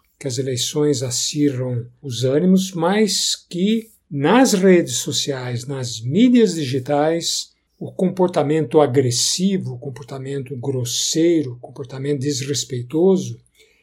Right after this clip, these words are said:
ele vem aumentando já há mais tempo. As, as pesquisas, pra vocês terem uma ideia,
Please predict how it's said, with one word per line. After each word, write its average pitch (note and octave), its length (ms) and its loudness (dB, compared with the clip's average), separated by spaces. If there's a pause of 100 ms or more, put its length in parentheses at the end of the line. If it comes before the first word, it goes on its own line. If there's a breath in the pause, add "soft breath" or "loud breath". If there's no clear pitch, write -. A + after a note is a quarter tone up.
(180)
ele D#3 300 -2
vem F3+ 340 2
aumentando G3 960 2 (320)
já F#3+ 460 -2
há G3 40 2
mais F#3+ 360 2
tempo. D3 420 2 (520)
As, - 500 -6 (160)
as - 180 -16
pesquisas, F3+ 440 -6
pra - 60 -12
vocês C#3+ 140 -2
terem D3+ 140 0
uma C#3+ 140 -2
ideia, D#3+ 520 -2